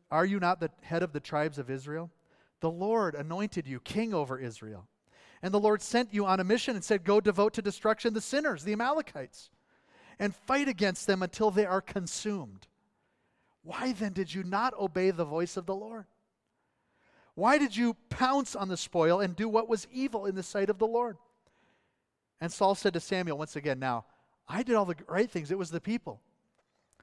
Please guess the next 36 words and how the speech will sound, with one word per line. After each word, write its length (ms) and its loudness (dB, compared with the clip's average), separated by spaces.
I 240 4
have 180 10
obeyed 280 4
the 80 0
voice 340 -2
of 60 -8
the 80 -4
Lord. 220 0
I 220 6
have 180 4
gone 260 4
on 100 2
the 60 -4
mission 460 -2
on 120 -2
which 200 -2
the 100 2
Lord 220 2
sent 180 -2
me. 180 -6
I 280 2
have 260 2
brought 320 2
Agag, 480 2
the 80 -4
king 260 -6
of 120 -4
Amalek, 480 -2
and 140 -2
I 300 6
have 240 6
devoted 480 2
the 80 0
Amalekites 560 -2
to 100 -10
destruction. 520 -4